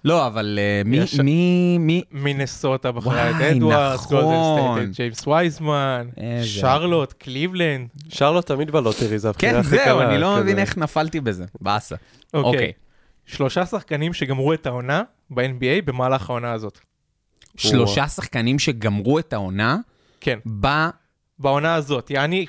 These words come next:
Speaker 2: פציעות משנה שעברה לא נחשבות.
Speaker 1: אוקיי.
Speaker 3: לא טייטום.
Speaker 2: כן.
Speaker 1: כן, הבנתי.
Speaker 3: שלוש, ארבע, ו-
Speaker 1: זה הבעיה, שאין לי, אין לי שמץ של מושג.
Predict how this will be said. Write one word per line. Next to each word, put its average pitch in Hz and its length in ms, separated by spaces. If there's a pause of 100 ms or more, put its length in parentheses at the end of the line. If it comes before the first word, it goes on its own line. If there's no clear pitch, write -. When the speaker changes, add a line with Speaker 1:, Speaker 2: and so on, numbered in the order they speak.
Speaker 2:
פציעות 170 400
משנה 135 300
שעברה 127 520
לא 196 80
נחשבות. 117 440 (280)
Speaker 1:
אוקיי. 123 440
Speaker 3:
לא 147 240
טייטום. 98 400 (440)
Speaker 2:
כן. 143 160
Speaker 1:
כן, 127 220
הבנתי. 107 400 (460)
Speaker 3:
שלוש, 113 640 (120)
ארבע, 107 380 (200)
ו- 101 220 (680)
Speaker 1:
זה 120 220
הבעיה, 127 440
שאין 117 420
לי, 127 720
אין 123 140
לי 127 80
שמץ 131 300
של 123 100
מושג. 117 440